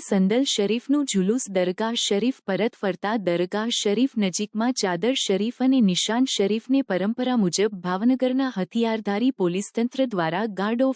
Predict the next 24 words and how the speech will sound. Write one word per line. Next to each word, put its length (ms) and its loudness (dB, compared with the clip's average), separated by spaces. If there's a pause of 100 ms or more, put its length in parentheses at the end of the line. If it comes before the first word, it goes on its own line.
ઓનર, 320 -2 (240)
સલામી 640 2
આપવામાં 560 0
આવી 240 -2
હતી. 440 -4 (680)
આ 100 2
ઉર્સ 360 2
પ્રસંગે 540 2
મોટી 360 2
સંખ્યામાં 720 -2
હિન્દુ 300 4
મુસ્લિમ 440 0
સહિત 340 -2 (120)
તમામ 300 0
સમાજ 380 -2 (140)
જ્ઞાતિના 480 0
શ્રદ્ધાળુ 680 0
ભાઈઓ 380 -2
બહેનો 460 -2
મોટી 400 2
સંખ્યામાં 560 -2
ઉપસ્થિત 520 -4
રહ્યા 300 0
હતા. 440 -4